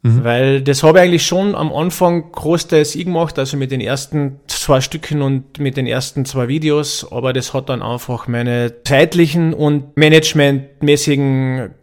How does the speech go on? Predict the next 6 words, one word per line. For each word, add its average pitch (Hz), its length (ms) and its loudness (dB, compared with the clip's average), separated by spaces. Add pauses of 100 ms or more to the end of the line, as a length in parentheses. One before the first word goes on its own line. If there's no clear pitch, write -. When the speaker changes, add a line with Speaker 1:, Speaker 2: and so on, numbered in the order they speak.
Speaker 2:
Kompetenzen 139 720 0
einfach 127 360 -4
irgendwann 135 300 0
einmal 127 220 0
dann 123 260 -2
ü-, - 240 -10